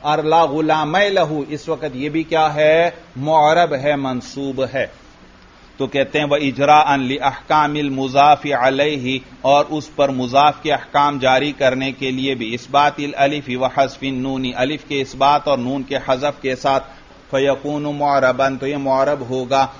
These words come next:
"व ज़ालिका तशबीहु इन्नमा हुवा लिमुशारकतिही", और ये तशबीह जो है वो इसलिए है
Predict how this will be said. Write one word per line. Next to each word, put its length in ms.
"व 140
ज़ालिका 560
तशबीहु 680
इन्नमा 640
हुवा 240
लिमुशारकतिही", 1400
और 140
ये 140
तशबीह 480
जो 120
है 140
वो 140
इसलिए 460
है 380